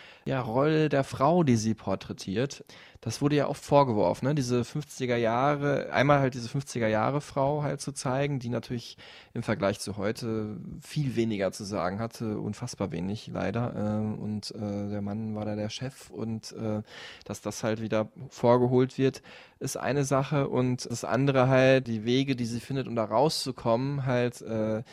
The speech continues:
ich zitiere jetzt einen Song vom zweiten Album Ultraviolence, heißt, hieß halt Fucked My Way Up to the Top.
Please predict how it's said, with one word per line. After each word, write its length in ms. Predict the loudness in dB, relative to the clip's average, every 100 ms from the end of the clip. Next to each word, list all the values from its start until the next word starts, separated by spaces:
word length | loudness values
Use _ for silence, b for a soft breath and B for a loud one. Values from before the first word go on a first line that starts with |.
| B B B -12 -10 -10 -10 -12
ich 120 | -12
zitiere 340 | -12 -6 -2
jetzt 180 | -2 -2
einen 340 | -6 -6 -8 -12
Song 600 | -8 -8 -6 -8 -10 -10
vom 260 | -8 -8 -8
zweiten 400 | -6 -4 -4 -6
Album 280 | -4 -4 -6
Ultraviolence, 920 | -6 -6 -6 -4 -2 -2 -4 -6 -8 -6
heißt, 280 | -6 -8 -10
hieß 200 | -10 -8
halt 140 | -10
Fucked 420 | -12 -14 -14 -10 -6
My 80 | -4
Way 320 | -2 -2 -4
Up 180 | -8 -8
to 120 | -6
the 80 | -6
Top. 340 | -4 -6 -6